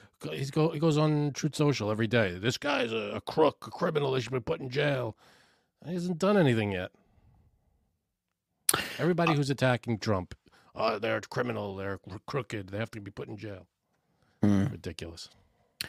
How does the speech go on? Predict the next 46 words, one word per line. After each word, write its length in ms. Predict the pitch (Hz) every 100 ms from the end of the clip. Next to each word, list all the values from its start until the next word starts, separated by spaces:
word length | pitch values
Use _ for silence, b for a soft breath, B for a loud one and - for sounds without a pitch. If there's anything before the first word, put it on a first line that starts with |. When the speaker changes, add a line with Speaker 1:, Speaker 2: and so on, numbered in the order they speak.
| B B B B
Speaker 2:
So 180 | - 135
Bragg 340 | 104 139 139
got 220 | 143 135
that 180 | 135 117
letter 260 | 113 117 117
today 360 | - 113 113
with 180 | 107 104
some 140 | 117 101
white 160 | 107
powder 340 | 113 117 117 113
in 120 | 113
it, 200 | 113 113 104
and 140 | 101
the 60 | 104
note 280 | 113 120
inside 460 | - 107 - 110 107
read, 180 | 104 101
"I'm 180 | 95 110
going 260 | 113 113
to 100 | 95
kill 340 | - - 123 117
you," 260 | 101 101
according 340 | 95 110 101 -
to 100 | 104
a 100 | 101
report 500 | 98 - 107 101 -
from 360 | 95 98 101 -
N 200 | 104 101
B 160 | 98
C. 460 | - - 98 85 95 b b b b b _
Um, 260 | 95 98 98
N 140 | 117 127
Y 140 | 120
P 160 | 120 120
D 120 | 113
officers 440 | 113 113 113 107
were 100 | 107
on 140 | 107 110
the 80 |
scene 340 | - - 139 123
just 160 | 107
afternoon. 720 | 123 110 107 123 156 151 120 113
No 180 | 120
injuries 440 | 120 117 107 113 110
were 120 | 101
reported. 680 | 104 - 143 143 139 127